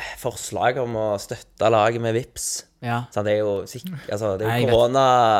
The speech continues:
Speaker 2: Ja.
Speaker 1: ja. Men, men, men, eh,
Speaker 2: Hva som er greien?
Speaker 1: hva s-, hva er greia,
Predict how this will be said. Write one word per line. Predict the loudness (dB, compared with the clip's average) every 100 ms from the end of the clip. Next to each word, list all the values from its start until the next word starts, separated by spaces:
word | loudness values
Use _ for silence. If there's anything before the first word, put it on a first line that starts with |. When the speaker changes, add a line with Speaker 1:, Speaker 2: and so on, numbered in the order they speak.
| 2
Speaker 2:
Ja. | 0 0
Speaker 1:
ja. | -2 -2 -10 _ -6
Men, | -4 0
men, | 0 2 0
men, | -2 0
eh, | 0 2 0 -2 -6 -10 -16 -20 -14
Speaker 2:
Hva | -8
som | -6
er | -6
greien? | -4 0
Speaker 1:
hva | -2
s-, | -2 -18 _ _ _ _
hva | 0 2
er |
greia, | 2 2 2